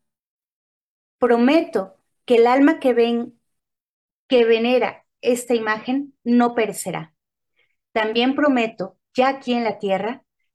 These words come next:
la victoria sobre los enemigos y sobre todo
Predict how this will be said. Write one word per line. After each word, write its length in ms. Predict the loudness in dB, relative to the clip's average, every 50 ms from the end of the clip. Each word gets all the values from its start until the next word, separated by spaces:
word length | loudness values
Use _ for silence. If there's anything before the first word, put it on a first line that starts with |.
| _ _
la 220 | 2 2 2 2 0
victoria 500 | -2 -6 -4 0 2 2 2 2 0 -2
sobre 300 | -4 -6 -4 -4 -4 -4
los 200 | -4 -6 -8 -8
enemigos 720 | -8 -6 -6 -6 -6 -6 -8 -10 -12 -14 -18 -20 _ _ _ _ _
y 100 | -10 -8
sobre 320 | -6 -6 -4 -2 -2 -4
todo 500 | -4 -2 -2 0 0 0 -2 -4 -6 -12